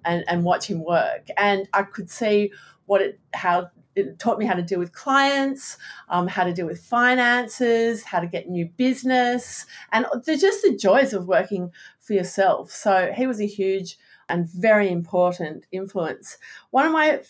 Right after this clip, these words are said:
first bosses, Anthony Tregoning, was also a huge and remains a huge influence in my life. He gave me opportunities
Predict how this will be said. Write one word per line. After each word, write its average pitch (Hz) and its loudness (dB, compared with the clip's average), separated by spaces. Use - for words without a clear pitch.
first 220 2
bosses, 247 0
Anthony 202 0
Tregoning, 196 -4
was 175 -6
also 180 0
a 175 -2
huge 226 -6
and 180 -6
remains 202 0
a 170 -6
huge 196 -4
influence 175 -8
in 180 -4
my 170 0
life. 170 -2
He 214 -4
gave 214 2
me 208 0
opportunities 190 -4